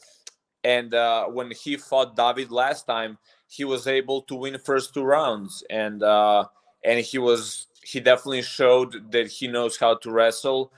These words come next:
and take David, uh, take David down and control the fight. So, uh,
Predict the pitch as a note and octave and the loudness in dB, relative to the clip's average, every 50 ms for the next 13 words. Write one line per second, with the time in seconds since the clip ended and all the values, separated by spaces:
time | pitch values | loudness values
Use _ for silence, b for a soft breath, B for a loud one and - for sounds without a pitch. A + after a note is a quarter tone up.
0 | b b b b _ - A#2 A#2 A2+ G#2+ - - B2+ A#2 A2 A2 A2 A#2+ A#2 A#2 | b b b b _ -2 -2 -2 -2 -6 -4 -2 0 0 0 0 2 4 4 4
1 | A2+ A#2+ A#2 A#2+ A#2 - _ _ - - A2+ A2 A2 A2 - - C#3 B2 A2 G#2+ | 2 0 -8 -10 -16 -20 _ _ -6 -2 0 2 2 0 -2 -2 -8 -8 -6 -2
2 | - A#2+ A#2 A#2 A2+ G#2+ G#2+ A#2+ A#2 A#2+ B2 B2+ C3 B2+ A#2 G#2+ G#2 G2+ - A#2 | 0 0 0 0 -2 -4 -4 -4 -2 -2 -2 -4 -4 -6 -8 -12 -12 -12 -12 -12
3 | A2+ - - C3 B2 A#2+ A2+ A2 G#2 - - A#2 A#2 A#2+ C3 C3 - - _ _ | -12 -8 -4 -4 -4 -2 -4 -8 -10 -4 0 2 2 2 2 0 -4 -20 _ _
4 | _ _ _ _ - - - - C3+ B2+ B2 B2 B2 B2 B2 A#2+ B2 B2 A#2 | _ _ _ _ -18 -14 -6 -2 0 2 4 4 4 4 2 2 2 0 -4